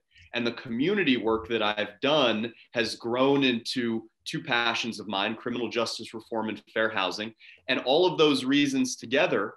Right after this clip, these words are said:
and, and knowing that we have nine seats open on the Court of Common Pleas this spring, um, merely, really made me wanna run for judge to, uh, improve the, uh, administration of justice in Allegheny County. We have a generational chance to do that in this election. So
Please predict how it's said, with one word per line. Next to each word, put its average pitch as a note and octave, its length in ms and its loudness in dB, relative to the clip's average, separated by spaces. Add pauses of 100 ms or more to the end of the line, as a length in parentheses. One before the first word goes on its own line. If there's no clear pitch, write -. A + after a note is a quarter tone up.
(120)
and, A#2+ 260 0
and A#2 200 0
knowing C3+ 320 6
that A#2 240 -2
we A#2+ 100 0
have A2 160 -4
nine B2+ 360 0
seats C3+ 360 -4
open C#3 380 2
on G#2 100 0
the G2+ 80 -4
Court A#2+ 240 -4
of A2 140 -8
Common A2+ 420 -6
Pleas E3+ 300 0
this G#2+ 180 -4
spring, G#2 460 -2 (400)
um, B2 440 0
merely, D3 400 2
really C#3+ 400 2
made A2 240 2
me B2+ 120 4
wanna A2+ 260 -2
run A2 220 -2
for C3+ 180 -10 (100)
judge - 440 -4
to, A2+ 260 -4
uh, G#2+ 280 2
improve A2+ 600 -4
the, A2+ 300 0 (420)
uh, A2 220 2
administration A#2+ 720 -2
of A2 80 -8
justice A#2+ 480 -4
in A2 80 -2
Allegheny A#2+ 420 0
County. D3+ 240 -2
We A#2+ 140 0
have C3 120 0
a A2 40 -4
generational C3+ 880 -2
chance C3+ 400 -4
to - 80 -18
do C3+ 140 -4
that A2+ 240 -2
in F#2+ 40 -12
this F#2 160 -8
election. F2+ 380 -6
So G#2 340 -2